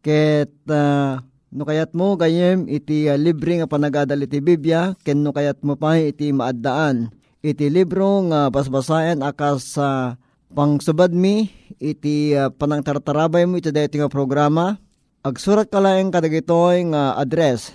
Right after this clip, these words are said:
Timek Tinamnama, P O Box four zero one, Manila, Philippines. Wenno iti Timek Tinamnama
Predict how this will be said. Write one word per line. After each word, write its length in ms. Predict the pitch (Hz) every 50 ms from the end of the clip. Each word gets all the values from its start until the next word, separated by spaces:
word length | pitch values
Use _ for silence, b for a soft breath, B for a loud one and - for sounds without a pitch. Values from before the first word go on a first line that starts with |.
| - - -
Timek 400 | 170 175 175 175 175 170 - -
Tinamnama, 800 | 156 151 151 151 151 147 151 151 151 151 156 165 175 190 185 160 - - _
P 160 | - 151 156
O 160 | 156 156 143
Box 480 | 127 147 143 139 135 - _ - - _ _ _
four 240 | 156 156 160 165
zero 320 | 151 175 170 165 160 160 156
one, 320 | 156 156 160 175 180 185
Manila, 560 | 165 151 147 151 156 160 160 160 156 160 165
Philippines. 720 | 160 160 160 156 151 147 - 151 131 117 110 101 - - _ _ _ _ _ _ _ _ _
Wenno 320 | - 147 165 170 175 170
iti 160 | 160 - 160
Timek 480 | 151 - - 190 196 196 190 190 190 -
Tinamnama 800 | 180 165 160 156 156 156 156 160 165 165 160 156 156 151 135 -